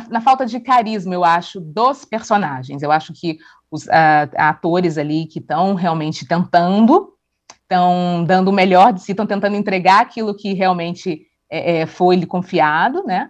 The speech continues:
a missão, só que não tá, não tá encantando. E outra coisa,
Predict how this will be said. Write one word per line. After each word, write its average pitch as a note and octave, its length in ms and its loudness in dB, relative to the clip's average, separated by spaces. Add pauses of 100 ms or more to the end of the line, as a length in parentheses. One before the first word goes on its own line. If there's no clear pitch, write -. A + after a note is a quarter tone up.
a E3+ 60 -12
missão, D#3+ 480 -10 (340)
só A3+ 340 4
que B3+ 380 0 (600)
não B3+ 360 2
tá, B3+ 380 2
não A#3 300 -2
tá A#3+ 160 0
encantando. A#3 360 -2
E A3+ 120 0
outra D#4+ 180 0
coisa, D3+ 580 -6